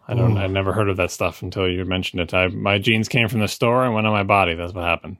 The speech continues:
Speaker 2: Products like that made my mother very sad 'cause she did not have a lot of, as a child. And she was very, you know, proud of what she was able to give me, and the idea of <laughs> taking a new pair of pants and <laughs> making them look old was
Speaker 1: Mm-hmm.
Speaker 2: very troubling to her.
Speaker 1: Did she call them dungarees?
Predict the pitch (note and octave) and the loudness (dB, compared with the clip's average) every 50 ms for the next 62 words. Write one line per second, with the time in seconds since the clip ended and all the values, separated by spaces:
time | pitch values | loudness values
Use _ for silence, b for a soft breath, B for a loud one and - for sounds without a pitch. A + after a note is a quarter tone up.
0 | _ _ - - G3+ A3+ A#3+ G#3+ - G3+ F3+ - D#3 C#3 C3 C3+ C3+ C3 B2 A#2+ | _ _ -2 2 4 4 4 2 0 0 0 0 0 2 2 2 4 4 2 2
1 | A#2 A#2 - A#2+ A#2+ A#2+ A#2+ B2 A#2+ A2+ G#2 G#2+ G#2+ G#2 G2+ - - - - - | 0 -4 -10 -10 -6 -2 0 2 2 2 2 0 -2 -4 -4 -6 -8 -10 -10 -12
2 | - _ _ _ _ _ _ _ _ _ - - - - G#3+ F#3+ F3+ F3+ E3+ D3+ | -16 _ _ _ _ _ _ _ _ _ -8 -2 0 2 2 2 2 2 2 4
3 | C#3+ C3 G#2+ G#2 G#2 F#2 F#2+ G2+ G2+ G#2 G#2 G2+ G#2 - - G2+ G2 F#2+ G2+ - | 2 2 0 0 0 0 0 0 0 0 0 0 0 0 0 0 0 -2 -4 -8
4 | B B B B B B B B B B - B2 A#2 A2+ - - C3+ B2 A#2 A2+ | B B B B B B B B B B -2 -2 0 0 2 2 2 2 2 0
5 | G#2+ - - - A#2+ A#2+ G#2+ - - C3+ C3+ B2+ A#2+ A2+ A2+ A2 G#2+ - - - | -2 -6 -2 2 2 2 2 2 2 2 2 4 4 2 0 -2 -6 -10 -10 -4
6 | C3+ C3 A2+ G2 F2+ F#2+ G#2+ _ _ _ _ - - G#3 G3 C#3 A#2 C3 A#2 - | 0 0 0 0 -2 -6 -10 _ _ _ _ 0 4 4 4 4 2 -2 -2 -2
7 | C3+ A2+ A#2+ C3 B2 B2 A#2 G#2+ A#2+ A#2 G#2+ C3+ C3+ B2 A#2+ A#2+ A#2 A#2 A2 C3+ | 0 2 4 4 4 4 0 0 0 0 2 2 2 4 4 4 2 2 2 2
8 | C3+ A#2+ G#2+ - - D3+ B3+ F#3 D#3+ C#3+ C3+ C3 C3+ C3+ - - B2 A#2+ A#2 A#2 | 2 2 2 0 -2 -2 0 2 2 4 4 4 2 2 0 0 0 0 0 -2
9 | - D3 - C3 B2 A#2+ - - C3+ A#2+ - - G3+ - - - - E3+ - - | -2 0 0 0 0 0 0 2 0 0 2 2 2 2 2 0 -4 -4 -4 0
10 | - G3 D#3+ - - D3+ D#3 - _ - D3+ C#3 - - _ - D3 - - - | 2 2 2 2 2 0 0 0 _ 0 0 0 0 0 _ -2 -2 -2 -4 -8
11 | - _ _ - - - D#4+ - G#3 G#3+ G#3 F#3 G3+ G#3+ G3+ G3 F#3 E3+ D#3 C#3+ | -20 _ _ -6 0 2 2 2 4 4 2 4 2 2 2 2 2 2 2 2
12 | - C#3+ A#2+ G#2 G#2+ A2 A2 A2 A2 - A2+ - - _ _ - - - - - | 0 0 0 0 -2 -4 -4 -6 -6 -8 -10 -12 -14 _ _ -12 -12 -10 -8 -6
13 | D3+ C3+ C#3 C3 C#3+ - A2 A2 A2 G#2 G#2 G#2 G2 G2 G2 G#2 G#2+ A2 A#2+ B2 | -4 -2 0 4 4 4 4 4 2 4 2 2 2 2 2 2 0 0 -2 -6
14 | - | -12